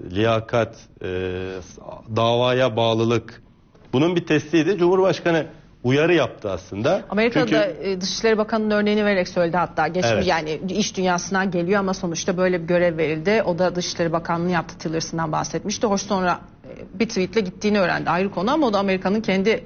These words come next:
Speaker 2: <laughs> iş dinamikleriyle açıklanabilecek bir şey. Neyse, bir de öyle bir örnek vardı. E, "Gitmeyin." diyor, gitmeyi düşünenler mi var?
Speaker 1: E, şimdi grupta şöyle bir hava vardı. Hani biz hep böyle bakarız, e, böyle spekülasyon gibi olur ama değildir. Aslında çoğu da doğru çıkar. Grubun müdavimleri, gelmeyen isimler, bunların hepsini biliriz. Bilmiyorum, isim saymam ne kadar doğru ama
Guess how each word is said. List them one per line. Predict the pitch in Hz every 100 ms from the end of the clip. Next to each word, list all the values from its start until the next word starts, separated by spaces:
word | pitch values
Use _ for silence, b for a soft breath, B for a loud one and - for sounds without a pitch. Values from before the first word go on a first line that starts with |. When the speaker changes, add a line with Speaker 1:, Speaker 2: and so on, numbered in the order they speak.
| 180
Speaker 2:
<laughs> | - 269
iş | - -
dinamikleriyle | 214 196 196 214 190
açıklanabilecek | 165 170 - 208 190 214 202 -
bir | -
şey. | 285 - - B B B
Neyse, | 240 208 196
bir | 214
de |
öyle | 262 240 254
bir |
örnek | 240 233 240
vardı. | 226 170 160
E, |
"Gitmeyin." | 190 302 330 339 294
diyor, | 311
gitmeyi | 294 - 320
düşünenler | 277 208 170 156 147
mi |
var? | 131 - 127 123
Speaker 1:
E, |
şimdi | 117 131
grupta | 131 127 135 139 151
şöyle | 160 156
bir | 147
hava | 139 143 135
vardı. | 110 110
Hani | 117 113
biz | 110
hep | 117 113 110
böyle | 110 104
bakarız, | 107 - 113 113 - - 95
e, | 92 92 95 - - - 101
böyle | 107 104 - -
spekülasyon | - - 104 113 113 110 127 110
gibi | 101
olur | 123
ama | 156 123 117
değildir. | 160 101
Aslında | 101 - 113
çoğu | - 110
da | 110 104
doğru | 110 117
çıkar. | - 120 151 - B B
Grubun | - 127 127 131
müdavimleri, | 127 117 120 120 117 117 117 113
gelmeyen | 117 120 117 117
isimler, | 113 113 110 113 113
bunların | 117
hepsini | 123 123 120 113
biliriz. | 120 107 95
Bilmiyorum, | 110 104 95
isim | 95 104
saymam | - 110 107 104
ne | 107
kadar | 107 98 95
doğru | 101 170
ama | 156